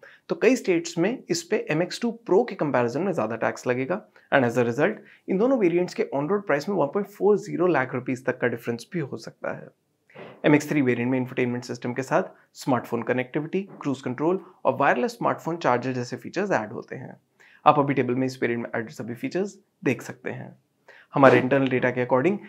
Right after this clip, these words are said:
इन फीचर्स के लिए एमएक्स थ्री वेरिएंट पे अपग्रेड एक्सपेंसिव है, even with the manual transmission। तो हम सभी बायर्स को रिकमेंड करेंगे कि वो एमएक्स थ्री वेरिएंट अवॉइड करें। अगर आप बजट पे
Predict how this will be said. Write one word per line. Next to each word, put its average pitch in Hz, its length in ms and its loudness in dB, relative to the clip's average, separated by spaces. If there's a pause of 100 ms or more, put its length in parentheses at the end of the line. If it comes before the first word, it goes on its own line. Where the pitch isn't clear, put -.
(200)
इन 202 100 0
फीचर्स 233 420 -4
के 165 140 -2
लिए 135 360 -2
एमएक्स 143 360 0
थ्री 220 200 -4
वेरिएंट 143 400 -2
पे - 180 -2
अपग्रेड 131 420 -2 (140)
एक्सपेंसिव 123 600 -4
है, 110 160 -8 (320)
even 226 160 4
with 190 160 2
the 226 140 4
manual 123 280 -2
transmission। 101 640 -6 (460)
तो 190 60 2
हम 214 120 4
सभी 202 240 0
बायर्स 147 320 0
को 160 120 0
रिकमेंड 135 400 0
करेंगे 127 300 0
कि - 360 -2
वो 175 220 2
एमएक्स 165 360 -2
थ्री 233 220 -2
वेरिएंट 147 440 -2 (320)
अवॉइड 110 340 2
करें। - 220 -10 (640)
अगर 135 200 10
आप 135 100 10
बजट 135 440 2
पे 208 240 0